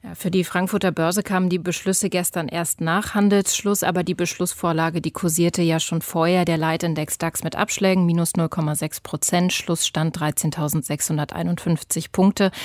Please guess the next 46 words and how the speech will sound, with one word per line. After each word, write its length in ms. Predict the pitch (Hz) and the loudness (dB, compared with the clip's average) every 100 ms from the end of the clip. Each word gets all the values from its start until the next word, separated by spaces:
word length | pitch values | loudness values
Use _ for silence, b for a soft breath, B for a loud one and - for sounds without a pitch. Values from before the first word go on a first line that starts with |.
| B B B | B B B
Da 100 | 190 | 2
spielte 300 | 220 208 147 | 4 4 4
auch 100 | 190 | 2
die 260 | 208 190 | 2 4
Senatswahl 680 | 175 175 165 165 - 180 165 | 4 4 2 2 0 0 0
in 180 | - 160 | -2 -6
Georgia 480 | 151 160 185 - 196 | -2 2 2 2 2
mit 300 | 180 180 165 | 2 0 0
rein, 240 | 165 170 | 2 2
bei 120 | 165 156 | 2 0
der 160 | 160 | 0
sich 200 | 156 175 | 0 0
ja 80 | 165 | 0
entscheidet, 560 | 107 - 156 160 151 - | 0 0 0 0 -2 -4
ob 100 | - | -2
der 140 | 160 | 0
designierte 580 | 160 151 151 139 151 - | 0 0 0 0 -2 -4
Präsident 480 | - 156 165 151 - | -6 -6 -2 -2 0
Biden 320 | 143 151 156 B B B - | 0 2 0 B B B 2
durchregieren 720 | 160 202 - 180 185 180 175 | 4 4 2 -2 2 4 4
kann. 320 | - 170 175 | 2 2 2
Da 140 | 170 151 | 2 0
heißt 240 | 156 - | 0 -2
es 100 | - | -2
jetzt 240 | 160 - | -4 -4
warten 320 | 143 147 160 - | -4 -4 -2 -2
aufs 300 | 151 202 - | -2 -2 -2
Ergebnis. 640 | 165 165 160 170 160 - | -2 -2 2 2 2 0
An 160 | 170 | 0
der 140 | 165 156 | 2 2
Wall 180 | 151 160 | 0 -2
Street 280 | - 156 | -2 -6
leichte 380 | 180 160 170 - | -2 -2 -2 -2
Gewinne. 480 | 151 165 226 233 233 | -2 4 6 6 4
Die 100 | 196 | 0
Börsen 500 | 175 156 165 160 143 - | 0 0 0 -2 -4 -4
in 220 | 165 - | -4 -2
Asien 380 | 151 170 165 170 | -2 0 0 0
heute 180 | 156 160 | 0 0
Morgen, 280 | 151 151 | 0 0
die 120 | 165 - | -2 -2
zeigen 280 | 165 143 | -4 -2
noch 120 | 143 143 | -4 -4
keine 260 | - 131 | -6 -6
klare 300 | - 170 180 | -6 -8 -8
Tendenz. 560 | - 170 - - - | -8 -8 -10 -8 -8